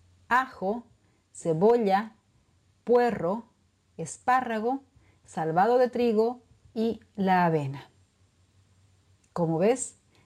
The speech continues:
tanto para los probióticos como para los prebióticos, no necesitas consumir nada artificial, nada creado en laboratorio, salvo que realmente por alguna razón específica tengas que hacerlo.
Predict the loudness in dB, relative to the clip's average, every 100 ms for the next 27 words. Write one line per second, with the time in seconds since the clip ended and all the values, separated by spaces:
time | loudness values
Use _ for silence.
0 | _ _ _ -2 0 0 -4 -4 -4 -2
1 | -4 -6 -6 -2 2 2 2 -2 -8 -12
2 | -14 _ -8 -6 -6 -8 -10 -8 -10 -12
3 | -6 0 2 0 -2 -6 -6 -6 -10 _
4 | _ -6 -4 -2 -4 -6 -4 -4 -4 -6
5 | -6 -6 -6 -4 -2 -2 -2 -2 -2 -2
6 | -4 -10 -14 -14 -12 -6 -6 -4 -4 -2
7 | -2 -2 -6 -6 -4 0 -2 -2 -2 -2
8 | 0 0 -2 -4 -6 -10 -8 -8 -10 -14
9 | _ _ _ _ -20 -6 0 0 0 -2
10 | -8 _ -10 -6 -4 -2 0 -2 -4 -8
11 | -6 -6 -4 0 2 2 -2 -6 -6 -6
12 | -6 -10 -10 -10 -10 -8 -10 -10 _ _
13 | _ -4 -2 0 -4 -6 -12 -10 -12 -12